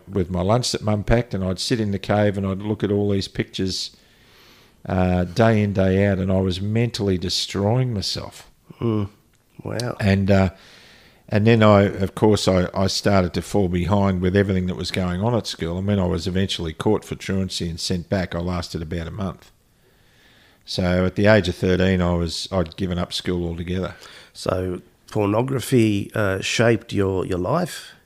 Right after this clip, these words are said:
Speaker 1: It did.
Speaker 2: I guess.
Speaker 1: It did. So then I thought, I thought the only way to be normal about this is to have a normal relationship with a woman. As I got older and I married my first wife, and she was a bit older than me, and I was, um,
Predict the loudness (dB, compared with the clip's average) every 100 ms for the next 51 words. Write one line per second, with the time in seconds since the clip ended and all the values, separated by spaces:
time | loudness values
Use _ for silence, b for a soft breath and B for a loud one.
0 | _ -6 2 2 2 -2 -4 -4 -8 -6
1 | -6 0 2 2 -4 -4 2 6 6 4
2 | -2 -8 _ -4 0 2 2 -2 -2 -2
3 | 0 0 2 2 2 2 0 -2 0 0
4 | 0 0 0 -2 -2 -4 -4 -4 -2 0
5 | 0 0 0 0 0 0 0 0 -2 -6
6 | -6 -6 -4 -2 -2 0 -2 -2 -2 -2
7 | -2 0 0 -2 -2 -2 0 2 2 0
8 | -6 B B B B B B B -8 -2
9 | 0 0 0 0 2 0 -2 -6 -2 -2
10 | -2 -2 0 0 -2 -4 -2 -2 -2 -4
11 | -2 -2 0 -2 -4 -4 -2 -2 -6